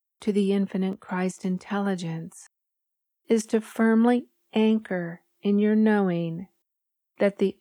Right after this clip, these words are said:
omnipresent nature of God permeates all aspects of your life.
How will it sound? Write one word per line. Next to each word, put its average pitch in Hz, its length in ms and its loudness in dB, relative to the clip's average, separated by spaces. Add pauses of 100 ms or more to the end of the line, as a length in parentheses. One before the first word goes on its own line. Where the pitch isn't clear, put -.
(120)
omnipresent 220 1200 0
nature 190 520 -2
of 202 200 -8
God 170 540 -6 (680)
permeates 180 1000 -2 (600)
all 196 400 -4 (120)
aspects 185 920 -8 (340)
of 180 160 -6
your 180 160 -2
life. 165 420 -8